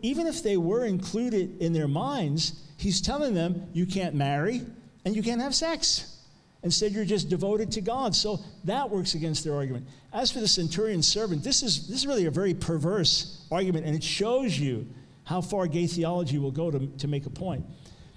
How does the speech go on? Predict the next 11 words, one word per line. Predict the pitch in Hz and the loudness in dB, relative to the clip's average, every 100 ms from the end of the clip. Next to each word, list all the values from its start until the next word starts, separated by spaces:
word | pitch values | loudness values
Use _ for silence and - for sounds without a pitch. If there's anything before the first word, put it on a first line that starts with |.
| - - - - - - | -12 -12 -18 -20 -8 0
So | - 214 185 - - - - - - - - | 2 4 2 -2 -10 -18 -20 -20 -20 -10 0
the | 170 | 2
argument | 202 277 240 214 | 4 2 2 2
is | 185 | 2
the | 170 | 2
Greek | 151 226 226 | 2 0 0
word | 190 175 - - | 0 0 -2 -8
pais, | - 165 170 165 - - - - - - - - _ _ | -6 -2 0 0 2 0 -2 -10 -20 -20 -20 -20 _ _
which | - 143 | -4 0
means | 170 151 | 2 4
servant, | - 208 220 180 165 165 | 4 4 4 4 2 0